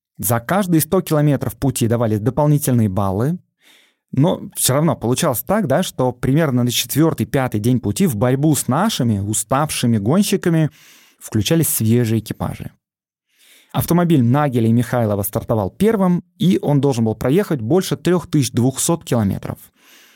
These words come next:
А самый короткий путь был у команды из Турина,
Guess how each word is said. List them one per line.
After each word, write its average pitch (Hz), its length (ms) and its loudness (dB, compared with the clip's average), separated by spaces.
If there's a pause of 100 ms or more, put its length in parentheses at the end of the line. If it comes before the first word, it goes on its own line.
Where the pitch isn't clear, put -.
(120)
А 107 160 -4
самый 139 320 2
короткий 143 560 -2
путь 104 320 -4
был 170 260 2
у 156 60 0
команды 147 400 0
из - 160 -2
Турина, 104 540 0